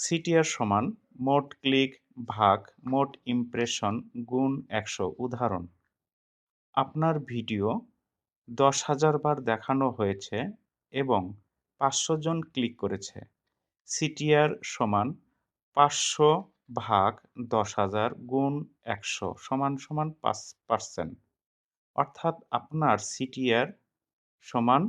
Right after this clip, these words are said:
পাঁচ শতাংশ। যদি আপনি এখানে এক হাজার জন দেখে, তাহলে এখানে আমাদের নিচে আসবে দশ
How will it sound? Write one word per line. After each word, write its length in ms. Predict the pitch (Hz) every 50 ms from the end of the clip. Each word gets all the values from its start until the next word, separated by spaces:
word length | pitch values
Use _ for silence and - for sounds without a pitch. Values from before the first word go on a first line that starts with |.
| - - _ _ _ _ _ _ _ _ -
পাঁচ 140 | 151 147 147 - -
শতাংশ। 380 | 123 110 - 101 92 92 - - 101 85 90 98 101 -
যদি 280 | 139 151 165 160 170 175 175 156 135
আপনি 280 | 131 - - 233 - 127 - 226 - _ _ _ _ _ _ _ _ _ _ _ -
এখানে 320 | - 127 - - 113 113 117 - - - 143
এক 80 | 143 143 -
হাজার 220 | 170 156 165 170 160 143
জন 120 | 139 143 143 131 110
দেখে, 220 | 110 107 107 - 143 143 -
তাহলে 260 | 139 131 131 139 139 135 127
এখানে 240 | 131 - 127 131 139 135 123
আমাদের 300 | 117 117 123 123 131 156 170 147
নিচে 200 | 127 117 120 - 120 117
আসবে 200 | 113 113 127 143 127 113 110 123
দশ 140 | 127 127